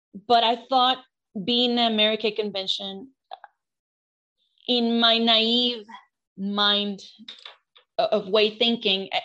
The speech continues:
I thought that it was for free. It was like a free admission that you can go and enjoy a speaker person there, like a spokesperson there, and just see the event. No, no, no, no, no, no, no.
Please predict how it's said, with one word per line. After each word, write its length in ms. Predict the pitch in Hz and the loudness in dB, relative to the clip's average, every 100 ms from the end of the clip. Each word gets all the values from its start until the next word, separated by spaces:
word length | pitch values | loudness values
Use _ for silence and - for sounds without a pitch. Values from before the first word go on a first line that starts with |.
| - _ - 185 | -8 _ -10 -6
I 40 | 214 | -6
thought 260 | 214 220 | -4 -6
that 100 | 233 | -2
it 80 | 226 | -4
was 160 | 208 - | -6 -10
for 140 | 175 | -18
free. 460 | - 247 302 180 _ _ _ _ _ _ _ - | -10 -6 -4 -6 _ _ _ _ _ _ _ -6
It 60 | |
was 120 | 208 208 | -4 -2
like 140 | 214 | -2
a 40 | |
free 340 | 208 - 226 226 | -6 2 4 4
admission 600 | 220 208 208 - 208 196 | 2 -2 -2 -4 -6 -4
that 100 | 190 | -6
you 100 | 185 - | -6 -12
can 220 | 190 170 | -14 -2
go 240 | 208 208 | 2 4
and 100 | 226 240 | 2 0
enjoy 600 | 233 220 214 208 208 208 _ - | 0 2 4 4 0 -4 _ -14
a 60 | 190 | -12
speaker 680 | - 226 214 214 208 208 | -8 -6 -4 2 0 0
person 460 | 196 196 - 196 190 | -2 -2 -2 -4 2
there, 460 | 180 175 180 180 _ _ _ _ _ - | 4 4 2 -2 _ _ _ _ _ -8
like 140 | 202 | -6
a 40 | - | 2
spokesperson 680 | 226 226 - 208 208 208 190 | 2 2 0 -2 0 -4 0
there, 220 | 180 - | 0 0
and 180 | 202 180 | -6 -8
just 240 | 214 - | -12 -6
see 520 | 240 240 247 247 - - | -2 0 2 0 -6 -12
the 280 | 202 214 208 | -8 -2 -2
event. 360 | 185 208 143 - - _ _ _ _ _ _ _ - | 0 -6 -6 -18 -20 _ _ _ _ _ _ _ -6
No, 140 | 208 | -2
no, 280 | 269 220 185 - _ | 2 0 -2 -12 _
no, 200 | - 220 | -6 -4
no, 160 | 190 135 | -4 -6
no, 140 | 113 | -6
no, 140 | 107 113 | -8 -10
no. 240 | 113 202 | -12 -14